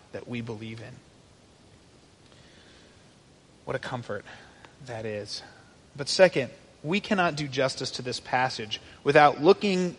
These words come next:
more closely at verse twenty-four. We spent a lot of the wrestling with this passage in verses twenty-five through twenty-seven, but verse twenty-four is very clear.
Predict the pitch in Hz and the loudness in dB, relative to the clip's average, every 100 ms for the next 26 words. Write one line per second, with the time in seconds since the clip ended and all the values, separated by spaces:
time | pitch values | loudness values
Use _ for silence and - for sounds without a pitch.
0 | - - 143 151 190 190 180 - - - | -16 -12 -4 2 6 6 6 0 -20 -20
1 | - 151 143 143 - 123 113 123 127 127 | -8 -2 0 0 -2 -4 -6 -6 -6 -6
2 | - - 127 123 - 113 110 - - - | -6 -8 -8 -8 -10 -8 -8 -10 -18 -20
3 | - 147 - 214 202 175 170 160 143 135 | -8 -4 6 8 8 8 8 6 4 6
4 | 170 - 160 143 131 127 - 120 - 170 | 6 4 -2 -2 -2 -4 -4 -6 -2 2
5 | 180 - 131 127 123 135 131 120 - 151 | 2 0 -4 -6 -2 -2 -2 -6 -4 -2
6 | 135 139 135 127 123 - 135 120 - 185 | 0 2 2 2 -8 -8 -8 -8 2 4
7 | 156 131 - - - 156 - 147 220 - | 4 0 -8 -18 -2 -2 2 4 4 6
8 | 233 226 - 220 190 143 156 175 156 185 | 4 4 6 8 8 6 2 0 0 0
9 | 190 - | 0 -2